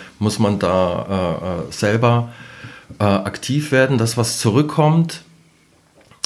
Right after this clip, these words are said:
Aber was ich sagen will, das ist ein Tipp, äh, versuchen, die Kunden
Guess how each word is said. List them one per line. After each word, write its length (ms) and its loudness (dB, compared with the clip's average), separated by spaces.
Aber 280 0
was 180 -2
ich 140 -2
sagen 360 0
will, 140 2
das 180 -4
ist 160 -6
ein 120 -2
Tipp, 380 -8
äh, 260 0
versuchen, 920 0
die 120 -8
Kunden 680 -2